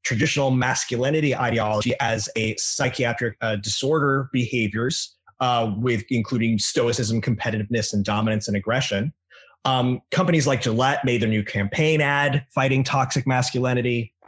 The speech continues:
And lots of movies, including kids' movies like Lego Movie Two and Wreck-It Ralph, have made toxic masculinity one of their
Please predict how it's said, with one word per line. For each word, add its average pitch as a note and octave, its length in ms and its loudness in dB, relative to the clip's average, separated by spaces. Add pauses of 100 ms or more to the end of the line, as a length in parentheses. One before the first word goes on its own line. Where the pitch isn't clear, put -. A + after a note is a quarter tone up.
(240)
And C#3+ 300 2 (100)
lots E3+ 280 0
of C#3 100 4
movies, D#3+ 460 4
including A#2+ 380 0
kids' C3+ 280 2
movies C3+ 380 2
like A2+ 220 0 (280)
Lego A#2 240 2
Movie G#2 220 2
Two C#3+ 460 2
and G#2+ 240 0 (220)
Wreck-It B2+ 280 0
Ralph, C3+ 340 2
have B2 240 0
made A#2+ 220 0
toxic B2+ 360 0
masculinity A2+ 560 2
one A2 160 2
of G2 120 0
their G#2+ 260 0